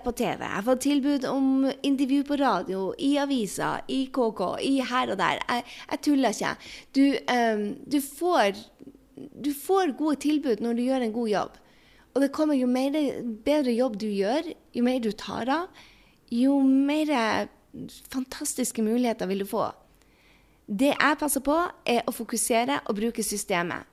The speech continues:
Jeg tjener pengene, jeg har fokus og struktur på de riktige tingene. Det betyr at jeg må si nei nittini komma ni prosent, og jeg bruker tiden min på listebygging, på salgskampanjer, produktutvikling,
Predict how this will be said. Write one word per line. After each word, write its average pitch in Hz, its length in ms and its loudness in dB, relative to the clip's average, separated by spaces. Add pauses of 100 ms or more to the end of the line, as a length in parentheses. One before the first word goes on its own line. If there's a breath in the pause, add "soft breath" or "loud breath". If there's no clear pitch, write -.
(100)
Jeg 226 280 0
tjener 320 360 -2
pengene, 277 400 2
jeg 190 40 -2
har 196 80 -12
fokus 262 380 -4 (140)
og 262 40 -4
struktur 196 720 -2 (260 loud breath)
på 226 120 0
de 220 140 0 (180)
riktige 208 480 0
tingene. 135 400 -6 (240 loud breath)
Det 294 120 2
betyr 359 300 2
at 339 100 -2
jeg 311 80 4
må 294 80 4
si 294 160 2
nei 285 280 4
nittini 262 440 4
komma 254 200 2
ni 262 160 4
prosent, 220 500 -2 (300 loud breath)
og - 100 2
jeg 240 120 0
bruker 294 220 -2
tiden 294 240 2
min 226 120 0
på 180 160 -6
listebygging, 320 760 0
på 202 160 -6
salgskampanjer, 302 800 0
produktutvikling, 285 1000 -2